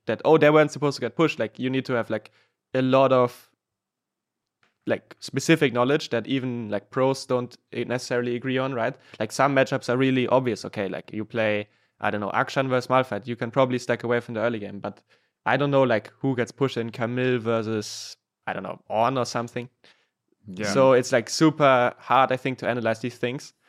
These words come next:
Speaker 1: And yeah, I, I think it's a easy way to discredit people, but also to credit people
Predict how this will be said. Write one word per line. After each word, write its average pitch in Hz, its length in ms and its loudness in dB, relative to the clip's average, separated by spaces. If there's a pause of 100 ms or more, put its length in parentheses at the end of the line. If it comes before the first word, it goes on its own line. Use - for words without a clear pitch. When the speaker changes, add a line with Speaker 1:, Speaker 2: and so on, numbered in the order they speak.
(420)
Speaker 1:
And 110 320 -2 (480)
yeah, 175 260 2 (120)
I, 127 240 2
I 147 80 4
think 165 200 2
it's - 340 -6
a 113 260 0
easy 131 200 -2
way 117 180 0
to - 180 -10
discredit 127 520 0
people, 123 280 -2
but 117 140 0
also 113 240 -2
to 120 100 -6
credit 123 340 -2
people 131 420 -4